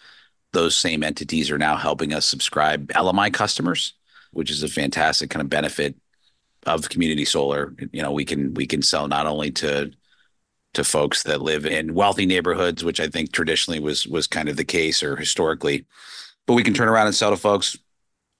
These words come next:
located in apartment complexes, folks in subsidized housing developments, which is fantastic, right? And provide that same level of guaranteed savings. In many cases, provide greater savings.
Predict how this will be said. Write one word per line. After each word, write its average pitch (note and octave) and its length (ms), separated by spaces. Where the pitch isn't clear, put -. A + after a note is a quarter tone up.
located F#2+ 400
in G2 60
apartment F#2 340
complexes, - 480
folks E2 360
in D#2+ 260
subsidized E2 500
housing D#2 400
developments, C2+ 680
which - 180
is F2+ 80
fantastic, - 640
right? D#2+ 180
And D2 80
provide D#2 360
that D#2 160
same D#2 300
level D2+ 280
of D2 100
guaranteed D2+ 420
savings. D#2 300
In D#2 60
many F#2+ 140
cases, D2 340
provide C#2+ 360
greater D2+ 240
savings. - 440